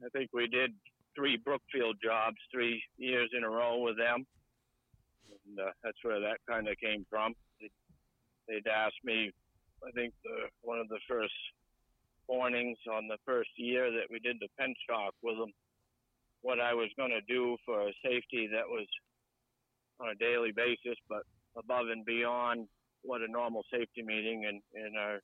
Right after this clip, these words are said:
S T As were about. So that, that's what we come up with. Uh, works, works good. We get a lot of good feedback from that.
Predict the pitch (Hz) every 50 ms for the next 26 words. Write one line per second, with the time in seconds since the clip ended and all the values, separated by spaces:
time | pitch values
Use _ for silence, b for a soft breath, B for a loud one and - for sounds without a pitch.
0 | _ _ _ _ _ _ _ _ _ _ - 135 120 - - - 127 123 120 120
1 | 120 120 120 113 101 - - - _ 101 104 101 98 98 95 104 98 95 90 87
2 | - _ - - - 98 101 98 98 _ - 110 - - - 110 - - 110 107
3 | 101 95 - _ _ - 113 113 110 104 - - 110 123 151 156 147 - - -
4 | _ _ _ _ _ _ _ _ _ _ _ _ _ - - _ _ _ _ _
5 | _ _ - 95 85 78 - - - 127 123 - _ - - _ _ 139 147 151
6 | - - - 156 165 160 151 143 131 123 131 135 131 139 139 139 139 139 131 120
7 | 127 147 135 135 - - 147 135 123 120 117 110 113 - - _ - 107 107 104
8 | 101 101 104